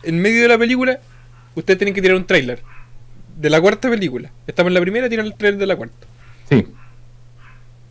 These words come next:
Speaker 1: ¿Por
Speaker 2: No,
Speaker 1: qué?
Speaker 2: no tengo nada más que
Speaker 1: No,
Speaker 2: decir.
Speaker 1: ¿por qué? Nada. Ahora hay que desarrollar un poco más el argumento del Pokémon.
Speaker 2: Sí, por eso vamos a poner un screamer. Screamer, salga del baño. Salga del baño.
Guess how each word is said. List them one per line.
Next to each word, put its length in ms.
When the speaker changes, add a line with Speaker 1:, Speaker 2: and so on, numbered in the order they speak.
Speaker 1:
¿Por 160
Speaker 2:
No, 60
Speaker 1:
qué? 120
Speaker 2:
no 60
tengo 240
nada 180
más 140
que 60
Speaker 1:
No, 120
Speaker 2:
decir. 240
Speaker 1:
¿por 140
qué? 260
Nada. 300
Ahora 200
hay 80
que 140
desarrollar 440
un 60
poco 240
más 160
el 100
argumento 500
del 120
Pokémon. 360
Speaker 2:
Sí, 180
por 120
eso 140
vamos 180
a 40
poner 160
un 140
screamer. 360
Screamer, 360
salga 320
del 120
baño. 300
Salga 260
del 140
baño. 320